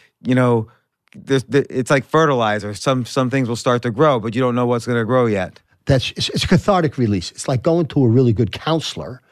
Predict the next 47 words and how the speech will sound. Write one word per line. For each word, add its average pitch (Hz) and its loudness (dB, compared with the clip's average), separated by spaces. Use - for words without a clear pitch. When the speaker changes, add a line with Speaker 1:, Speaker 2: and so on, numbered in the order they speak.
Speaker 2:
but 131 0
nobody 143 4
knows 123 0
yourself 120 0
better 120 2
than 117 2
you 180 2
do. 107 -2
Allow 151 4
yourself 151 2
to - -6
dig 120 0
in. 127 2
When 120 2
a 117 2
therapist 175 -2
starts 135 0
to 117 -8
go 131 2
over 151 2
somebody, 127 0
the 113 -2
reason 156 0
why 147 2
I - 6
ask, 127 2
"Well, 139 6
what's 180 4
it 175 2
like 156 4
growing 147 4
up? 147 2
And 120 -2
what 131 0
kind 156 -2
of 147 0
relationship 135 -2
you 143 4
have 131 2
with 127 2
your 123 2
mother?" 135 2
They're - 0
trying 214 0
to 147 2
dig 131 0
that, 123 2